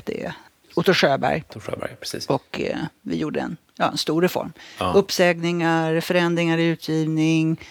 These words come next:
Speaker 1: ja, genomgång av varenda avtal. Det var ju också ganska stort och, ja, men som det lätt blir.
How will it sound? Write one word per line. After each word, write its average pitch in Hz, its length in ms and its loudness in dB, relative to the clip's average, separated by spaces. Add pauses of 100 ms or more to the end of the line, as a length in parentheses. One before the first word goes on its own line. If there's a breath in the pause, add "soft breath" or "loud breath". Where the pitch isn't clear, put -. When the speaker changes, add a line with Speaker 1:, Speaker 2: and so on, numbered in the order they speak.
(300 loud breath)
Speaker 1:
ja, - 280 -10
genomgång 175 600 4
av 165 80 4
varenda 165 300 4
avtal. 160 560 2
Det 170 60 0
var 180 120 4
ju 196 80 4
också 202 260 0
ganska 190 320 0
stort 151 520 -4
och, 151 180 0 (420 loud breath)
ja, 262 80 2
men 294 200 6
som 269 180 6
det 269 100 6
lätt 233 320 0
blir. 294 320 2